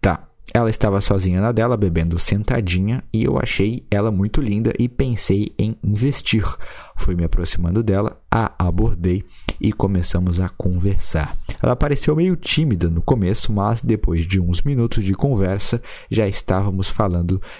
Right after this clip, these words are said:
de uma forma bem fluida e descontraída. Ela parecia gostar muito das mesmas coisas que eu,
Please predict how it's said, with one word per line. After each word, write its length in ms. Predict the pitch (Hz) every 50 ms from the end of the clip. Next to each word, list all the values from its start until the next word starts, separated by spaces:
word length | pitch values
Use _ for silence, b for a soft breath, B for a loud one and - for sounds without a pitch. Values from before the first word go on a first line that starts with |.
| B B
de 60 | 98
uma 160 | 95 98 92
forma 380 | - - - 90 95 101 95 87
bem 240 | 82 92 95 101
fluida 640 | - - - - 120 117 107 107 107 101 107 104 - -
e 140 | - 101 98
descontraída. 1300 | 90 90 92 95 98 - - - - 92 92 95 - - - 92 87 85 92 98 87 80 78 76 - - B B B B B
Ela 140 | 85 90
parecia 400 | 82 - 87 82 82 - - 87
gostar 400 | 82 87 80 - - - 85 82
muito 280 | 82 80 82 80 - 90
das 300 | 82 85 80 80 - - -
mesmas 480 | 85 87 85 80 82 85 85 80 - -
coisas 600 | - - 85 82 82 78 78 85 85 - - -
que 220 | - - 190 185
eu, 220 | 135 107 120 147